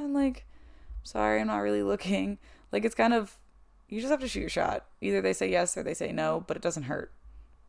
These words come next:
You know, maybe you get a little bit rejected, but that's fine, 'cause then that gets out of your head, and you're like, "Okay, they're not available." Anyway, that was my whole spiel on dating. I am not a dater, so I'm just kinda chilling in my life.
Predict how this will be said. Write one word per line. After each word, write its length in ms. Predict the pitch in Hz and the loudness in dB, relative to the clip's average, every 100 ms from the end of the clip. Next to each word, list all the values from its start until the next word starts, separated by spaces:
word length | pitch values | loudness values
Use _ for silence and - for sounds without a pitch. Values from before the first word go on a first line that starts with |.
| - - | -14 -10
You 100 | - | -8
know, 100 | - | -8
maybe 240 | 175 180 | -8 -8
you 60 | 180 | -4
get 140 | 170 | -2
a 40 | 170 | 0
little 160 | 160 | -2
bit 140 | 156 151 | -4 -6
rejected, 500 | 147 - - 143 - | -8 -8 -8 -8 -6
but 80 | - | -6
that's 160 | 160 | -6
fine, 260 | - - 165 | -6 -10 -10
'cause 140 | - | -10
then 300 | - 160 160 - - - - - | -4 -4 -4 -10 -18 -20 -20 -4
that 160 | 190 | -2
gets 160 | 185 190 | -2 0
out 100 | 185 | 2
of 140 | 180 | 0
your 140 | 180 170 | 0 -2
head, 180 | 185 - | 0 -2
and 140 | - | -4
you're 100 | - | -4
like, 140 | - | -4
"Okay, 220 | 208 196 185 | -4 -2 0
they're 120 | 185 | 0
not 140 | 185 | -4
available." 420 | 180 190 180 - - - - - - - - - | -2 -2 -2 -6 -8 -18 -18 -18 -20 -20 -14 -4
Anyway, 240 | 214 180 | 0 4
that 140 | 185 | 4
was 100 | 262 | 4
my 100 | 302 | 4
whole 140 | 277 233 | 4 4
spiel 300 | - 190 185 | 2 2 2
on 100 | 175 | 4
dating. 300 | 165 165 165 | 2 0 -2
I 140 | 156 | 0
am 120 | 170 | 0
not 320 | 170 165 160 - | 2 2 0 0
a 60 | |
dater, 480 | 160 165 160 170 170 | 2 2 4 2 2
so 600 | - 165 156 156 156 165 156 - - - - - - - - | 0 0 0 0 0 -2 -6 -16 -14 -12 -12 -16 -18 -20 -10
I'm 80 | 175 | -10
just 120 | 165 | -4
kinda 180 | 185 170 | -2 -2
chilling 240 | - 170 | -2 -2
in 60 | 160 | -2
my 100 | 147 | -4
life. 280 | - - | -4 -6